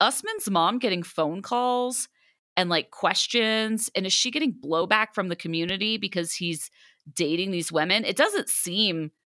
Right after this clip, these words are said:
nearly as big of a deal as it does for Sumit.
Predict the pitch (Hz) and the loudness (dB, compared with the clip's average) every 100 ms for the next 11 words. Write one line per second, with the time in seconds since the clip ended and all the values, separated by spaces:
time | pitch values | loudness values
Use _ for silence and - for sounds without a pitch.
0 | _ _ - 180 208 240 196 156 151 180 | _ _ -6 0 2 2 2 0 0 0
1 | 165 151 147 170 151 143 143 135 131 - | 0 -2 0 0 2 0 -2 -2 -4 -4
2 | 135 - 143 131 107 | -6 -6 -2 -2 -2